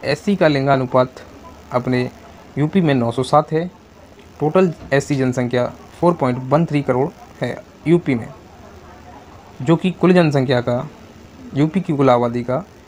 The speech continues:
बीस पॉइंट सिक्स नाइन प्रतिशत है। यूपी में एससी की कुल जनसंख्या में प्रथम है। यूपी एससी की जनसंख्या में अनुसूचित जनजाति की जनसंख्या में प्रथम है। एससी की जनसंख्या percentage wise में चौथा स्थान है।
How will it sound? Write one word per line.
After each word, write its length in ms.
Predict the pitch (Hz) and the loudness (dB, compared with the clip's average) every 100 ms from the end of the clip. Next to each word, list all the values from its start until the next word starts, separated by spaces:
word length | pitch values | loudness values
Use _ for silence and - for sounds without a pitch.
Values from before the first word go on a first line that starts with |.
| - 139 | -12 -2
बीस 180 | 175 | -2
पॉइंट 220 | - 131 127 | 0 -4 -2
सिक्स 220 | 156 147 | -4 -2
नाइन 180 | 127 123 | -2 -2
प्रतिशत 440 | 127 123 127 135 | -4 -4 -6 -8
है। 80 | 151 - - - - - - - | -12 -18 -20 -20 -20 -20 -18 -2
यूपी 300 | 143 139 - - - - - - | -2 0 -4 -10 -18 -20 -12 -2
में 180 | 135 - | -2 0
एससी 300 | 147 156 - | 0 0 -2
की 160 | 185 143 | -4 0
कुल 140 | 135 | 0
जनसंख्या 460 | 127 123 131 123 156 | 0 0 -2 0 2
में 240 | 131 160 - - - - - | 2 -2 -8 -18 -20 -12 -8
प्रथम 280 | 131 139 | -2 0
है। 180 | 139 143 | 0 0
यूपी 440 | 127 156 190 165 - | -2 0 0 0 -2
एससी 320 | 131 135 - 185 | -2 -2 -2 0
की 100 | 165 | 0
जनसंख्या 440 | 143 143 127 127 | 0 0 0 0
में 200 | 120 170 - - - - - | 0 -4 -8 -18 -20 -20 -8
अनुसूचित 460 | 143 139 170 196 185 | -2 0 2 2 2
जनजाति 420 | 143 131 123 147 | 2 4 4 2
की 140 | 170 143 | -4 -2
जनसंख्या 420 | 131 127 117 120 | -2 -4 -4 -4
में 160 | 127 | -4
प्रथम 360 | - 127 143 143 | -2 -2 0 -2
है। 180 | 160 185 - - | -2 -6 -16 -4
एससी 300 | 143 - 196 | -4 -2 -2
की 120 | 170 | 0
जनसंख्या 440 | 143 127 127 120 147 | 0 0 -2 -2 -2
percentage 680 | - 185 151 180 190 190 | 0 -2 0 0 2 2
wise 200 | 147 135 | 2 0
में 120 | 135 | 0
चौथा 360 | 156 139 127 131 | -2 -2 0 -2
स्थान 260 | - - | -4 -10
है। 80 | - | -12